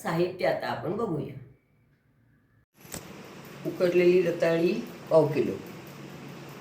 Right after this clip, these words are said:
गूळ पाव किलो, शिजवलेली हरभऱ्याची डाळ पाव किलो,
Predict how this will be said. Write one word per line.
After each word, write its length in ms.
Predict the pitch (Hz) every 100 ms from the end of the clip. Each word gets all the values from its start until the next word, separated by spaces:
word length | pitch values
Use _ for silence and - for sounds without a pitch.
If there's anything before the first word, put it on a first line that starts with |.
| -
गूळ 260 | 139 180 196 233 - - -
पाव 200 | 156 165
किलो, 320 | 160 135 101 - - - - - - - - - -
शिजवलेली 680 | - 160 143 180 170 175 185
हरभऱ्याची 640 | 208 156 151 160 175 175 180
डाळ 260 | 160 165 202 - - - - - -
पाव 160 | 185 175
किलो, 320 | - 123 104